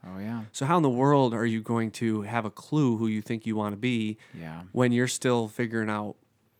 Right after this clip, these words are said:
Speaker 2: what you wanna do for work and where you're gonna, you know, like, what you're passionate about? And so I, it's just so,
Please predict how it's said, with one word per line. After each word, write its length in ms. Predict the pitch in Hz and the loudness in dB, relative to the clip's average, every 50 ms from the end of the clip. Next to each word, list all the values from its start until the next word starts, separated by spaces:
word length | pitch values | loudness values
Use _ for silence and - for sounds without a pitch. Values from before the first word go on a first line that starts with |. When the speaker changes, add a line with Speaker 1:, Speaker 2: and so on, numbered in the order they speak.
| - - | -18 -10
Speaker 2:
what 200 | 117 107 117 - | -6 -4 -2 -2
you 120 | 120 113 | -2 0
wanna 160 | 113 113 113 | 0 0 0
do 140 | 107 120 123 | 0 -2 -2
for 120 | 120 - 143 | -2 -2 0
work 320 | 156 190 170 - - - | 0 0 0 -2 -4 -6
and 100 | 117 113 | -4 0
where 120 | 113 117 | 0 0
you're 100 | 117 117 | 0 0
gonna, 320 | 113 127 123 123 120 117 113 - | 0 -2 -2 -2 -2 -2 -2 0
you 100 | 131 131 | 0 0
know, 160 | 120 110 110 | 2 2 2
like, 260 | 120 117 107 104 - | 0 0 0 -2 -2
what 160 | - 117 113 - | -2 -2 -2 -2
you're 60 | 123 - | -4 -2
passionate 380 | 170 170 156 - - 120 110 | 0 0 0 -2 -4 -6 -6
about? 300 | 104 101 107 104 104 101 - | -4 -4 -6 -6 -6 -8 -6
And 280 | 117 113 107 107 101 - - - - - - _ | -6 -4 -4 -4 -6 -10 -16 -20 -20 -20 -20 _
so 380 | - - - 160 147 139 135 - - | -6 2 4 6 6 6 4 0 -2
I, 180 | - 165 160 - | -2 -4 -4 -2
it's 200 | - 175 175 - | -2 -2 -2 0
just 220 | - 190 165 - - | 0 -2 -2 -2 -2
so, 640 | - - - - 139 135 135 135 135 131 131 131 | -6 -4 -2 2 2 4 4 4 2 2 0 -2